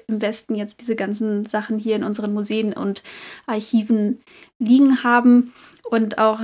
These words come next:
die, die, ja, das, worum es geht, das ist auch wieder eine sehr große, sehr große Bandbreite. Also es sind, ähm, wirklich Kunstgegenstände, es sind Alltagsgegenstände, Ritualgegenstände,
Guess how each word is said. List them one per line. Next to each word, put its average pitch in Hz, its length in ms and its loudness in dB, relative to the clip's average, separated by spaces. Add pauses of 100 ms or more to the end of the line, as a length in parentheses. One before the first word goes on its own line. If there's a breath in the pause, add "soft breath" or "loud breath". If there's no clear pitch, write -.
(640)
die, 220 520 -2
die, 214 380 -4
ja, 202 320 0 (440 loud breath)
das, 220 480 -2
worum 233 260 0
es - 200 -10
geht, 262 340 2
das 226 100 -6
ist 220 160 -6
auch 240 160 0
wieder 247 120 0
eine 233 180 2
sehr 220 180 -2
große, 240 560 0 (720 loud breath)
sehr 226 220 0
große 247 320 0
Bandbreite. 220 600 0
Also 214 180 -6
es 214 80 -10
sind, 214 280 -4
ähm, 208 440 -4
wirklich 220 340 -8
Kunstgegenstände, 247 1040 -2
es 214 60 -14
sind 202 140 -8
Alltagsgegenstände, 226 1040 -6
Ritualgegenstände, 208 1300 -4